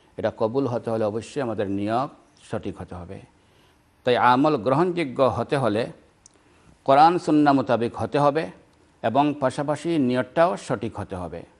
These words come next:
এবার যদি কোনো আমল আমরা করি, কোরআন সুন্নাহ মোতাবেক হয় না, ওহী দ্বারা অ্যাপ্রুভ থাকে না, সেটাও যেভাবে গ্রহণযোগ্য হবে না। কোরআন সুন্নাহ মোতাবেক approved আমল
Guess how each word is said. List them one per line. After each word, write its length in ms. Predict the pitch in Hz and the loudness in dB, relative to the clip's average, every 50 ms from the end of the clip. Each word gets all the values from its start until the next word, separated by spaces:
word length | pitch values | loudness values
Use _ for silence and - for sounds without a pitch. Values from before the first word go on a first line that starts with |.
| _ _ _ _ _ _ _ _ _ _ _ - | _ _ _ _ _ _ _ _ _ _ _ -2
এবার 280 | - 120 123 139 135 | 0 2 2 2 2
যদি 160 | 131 160 160 156 | 2 0 -4 -2
কোনো 200 | - 160 151 147 | 0 2 4 4
আমল 280 | 127 123 131 151 170 | 4 4 4 4 4
আমরা 220 | 170 160 160 160 143 | 4 4 4 2 2
করি, 240 | - 139 131 123 | 2 0 0 -2
কোরআন 320 | 110 - 127 135 143 151 151 | -2 -2 0 2 2 2 0
সুন্নাহ 360 | 151 - 151 151 147 147 143 | 0 0 0 2 2 2 0
মোতাবেক 380 | 139 131 143 131 123 131 123 - | 0 0 -2 -2 -2 -2 -4 -4
হয় 200 | 113 113 127 135 | -2 -2 0 2
না, 160 | 135 131 120 | 2 2 2
ওহী 220 | 113 120 131 143 | 0 0 -2 -2
দ্বারা 180 | 139 147 135 135 | 0 2 2 4
অ্যাপ্রুভ 300 | 123 117 - - 147 139 - - | 2 2 0 -2 -8 -6 -4 -2
থাকে 220 | 127 110 - 147 | -2 0 2 2
না, 220 | 143 131 120 139 - - - | 0 0 -2 -4 -6 -14 -12
সেটাও 280 | - 123 120 139 147 | -6 -2 0 0 0
যেভাবে 240 | 139 139 135 135 131 | 0 2 2 2 2
গ্রহণযোগ্য 440 | 104 117 120 135 131 131 131 120 113 | 0 0 -2 -4 -4 -4 -4 -4 -2
হবে 220 | 110 113 139 147 | -2 0 0 0
না। 200 | 127 117 - - - _ _ _ _ _ _ _ _ _ _ _ _ _ _ _ - | 0 -2 -4 -6 -10 _ _ _ _ _ _ _ _ _ _ _ _ _ _ _ -2
কোরআন 300 | - 143 151 156 170 175 | 2 4 6 6 6 4
সুন্নাহ 340 | - - 165 165 165 165 160 | 2 0 0 2 4 4 4
মোতাবেক 540 | 160 151 143 156 147 135 151 151 143 147 - - - _ _ _ _ _ _ _ _ _ _ _ _ _ _ _ _ _ _ _ _ _ _ | 2 2 2 2 2 2 2 0 -2 -4 -8 -20 -20 _ _ _ _ _ _ _ _ _ _ _ _ _ _ _ _ _ _ _ _ _ _
approved 640 | - 135 135 - - - 147 160 170 175 175 151 123 104 | 4 4 4 4 0 -2 0 2 2 2 0 0 -2 0
আমল 440 | 73 117 131 143 160 170 151 123 | 4 4 6 6 6 6 4 4